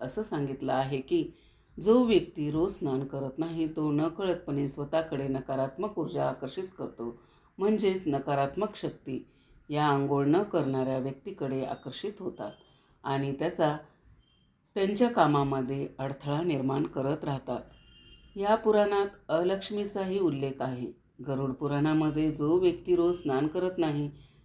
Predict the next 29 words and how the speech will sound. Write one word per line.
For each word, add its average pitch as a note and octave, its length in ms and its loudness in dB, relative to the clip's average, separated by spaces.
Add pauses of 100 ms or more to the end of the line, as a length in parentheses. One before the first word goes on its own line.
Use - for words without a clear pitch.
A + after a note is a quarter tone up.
(140)
तो D#3+ 160 2
कधीही E3 520 2
श्रीमंत D#3 500 2
होऊ D3 240 0
शकत C3 380 -6
नाही, B2 280 -4 (480)
कारण C#3 320 0
त्याच्या C3+ 280 -2
घरात D#3 280 2 (200)
अलक्ष्मीचा D#3+ 720 0
वास C3 320 0
नेहमी C#3+ 340 0
राहतो. C3 520 -4 (560)
जो E3+ 200 4
व्यक्ती D#3 420 0
आंघोळ D3+ 440 0
करत C#3+ 540 -6
नाही, D#3 380 2
त्याला C#3 380 -2
नेहमी F3+ 380 0 (100)
अपयश D3+ 420 -4
वाटायला B2 420 0
येतं, A#2+ 280 -4 (880)
त्याला G#3 200 6
कधीही G#3 640 2
यश E3 240 2
मिळू D3 240 2
शकत - 440 -6
नाही. B2 320 -4